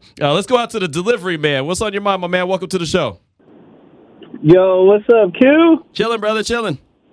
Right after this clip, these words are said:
Speaker 2: You know how it is. It's Bay Area business out here.
Speaker 1: There it is, staying in the Bay. Let's do it.
Speaker 2: Yeah, so, hey, man, speaking of what you were just saying, that's like the last time I went to the Dolphins game. I went over to the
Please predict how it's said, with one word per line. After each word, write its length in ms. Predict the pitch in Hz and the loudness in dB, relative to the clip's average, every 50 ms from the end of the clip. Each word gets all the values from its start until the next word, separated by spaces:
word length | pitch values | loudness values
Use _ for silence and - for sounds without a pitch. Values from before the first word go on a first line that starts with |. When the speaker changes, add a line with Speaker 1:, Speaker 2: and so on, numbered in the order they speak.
| _ _ _ _ _ _ _ _ _ _ _ | _ _ _ _ _ _ _ _ _ _ _
Speaker 2:
You 200 | - 139 151 165 | -2 2 4 4
know 180 | 180 180 185 175 | 6 6 6 4
how 300 | 175 175 180 180 175 175 | 4 4 4 4 4 2
it 80 | 170 | 2
is. 320 | 180 190 196 202 202 196 196 196 | -2 -2 -2 -2 -4 -4 -6 -10
It's 80 | 185 175 | -14 -6
Bay 200 | 165 180 185 190 | 0 0 0 2
Area 300 | 196 196 196 196 190 190 | 2 0 0 0 -2 0
business 380 | 175 214 240 233 202 190 180 165 | 2 4 4 4 2 -2 -6 -2
out 220 | 190 185 180 175 | 0 2 2 2
here. 260 | 185 196 180 165 143 | 0 0 0 -2 -2
Speaker 1:
There 260 | 139 151 165 185 185 202 | -2 -2 -2 0 -2 -2
it 100 | 185 190 | -2 -2
is, 360 | 202 190 214 202 208 190 - | 0 0 0 0 -2 -4 -6
staying 440 | - - - 120 - 208 208 208 202 | -10 -8 -6 -4 -2 -2 -2 -4 -4
in 80 | 196 196 | -6 -8
the 60 | 190 | -6
Bay. 280 | 165 214 214 208 185 170 | -4 -2 -2 -2 -2 -2
Let's 160 | 170 185 165 | -4 -6 -6
do 240 | 160 202 220 220 190 | -6 -4 -2 -2 -2
it. 140 | 160 127 - _ _ _ _ _ _ _ _ _ _ _ _ _ _ _ _ _ 139 | -4 -4 -8 _ _ _ _ _ _ _ _ _ _ _ _ _ _ _ _ _ -2
Speaker 2:
Yeah, 380 | 151 160 165 165 160 151 143 135 _ | 0 2 4 4 4 2 2 0 _
so, 280 | 170 156 151 147 147 139 - | -2 0 0 0 0 -2 -2
hey, 220 | 180 208 226 202 | 0 2 2 2
man, 300 | 196 202 202 196 196 202 | 2 2 2 2 2 0
speaking 280 | - - 233 214 214 214 | 0 -2 0 2 2 2
of 140 | 202 196 | 4 4
what 220 | 196 202 208 202 - | 4 2 0 0 0
you 80 | 196 | -2
were 180 | 185 180 190 185 | 0 0 0 -2
just 80 | 175 - | 0 2
saying, 280 | 208 202 196 185 180 165 | 2 4 4 4 2 2
that's 200 | 185 196 196 - | 2 0 2 2
like 260 | 196 185 185 180 165 | 2 2 2 2 2
the 80 | 180 175 | 0 2
last 300 | 180 185 185 190 180 - | 2 2 2 2 0 2
time 180 | 185 180 175 | 2 2 4
I 80 | 175 175 | 4 2
went 260 | 175 180 180 180 170 | 4 4 2 2 0
to 60 | - | -2
the 100 | 156 156 | -2 0
Dolphins 560 | 147 147 175 185 185 175 175 175 156 143 156 151 | 2 4 4 4 4 2 0 -2 -4 -2 -2 0
game. 260 | 156 156 151 151 151 | 0 2 2 0 0
I 100 | 151 151 | -2 -2
went 200 | 151 156 156 156 | -2 -2 0 0
over 300 | 156 156 151 151 156 151 | 0 0 0 0 -2 -2
to 120 | - 165 | 0 -2
the 60 | 151 | -2